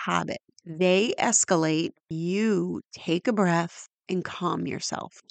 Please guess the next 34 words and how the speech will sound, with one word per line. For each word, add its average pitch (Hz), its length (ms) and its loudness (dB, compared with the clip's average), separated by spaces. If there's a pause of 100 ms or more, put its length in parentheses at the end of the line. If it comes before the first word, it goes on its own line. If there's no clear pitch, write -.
(120)
It - 160 0
will 277 160 2
start 226 340 6
to 226 80 0
feel 180 220 4
natural 180 680 2 (320)
if 202 360 4
you 202 240 2
are 196 240 4
a 202 80 2
teacher - 720 -4 (300)
and 180 300 2
you 196 220 4
are 190 160 4
in 202 200 2
this 240 160 0
situation 190 960 0 (160)
a 156 100 -14
hundred 285 320 0
times 247 580 2
<laughs> - 60 -6
every 214 360 4
week. 214 440 -2
So - 200 -4
now 196 320 2
you 302 180 2
are 269 120 4
in 220 120 4
a 208 80 4
safe 185 420 2
location 170 840 -2 (100)
and 180 220 2
now 180 300 4
you 180 380 -4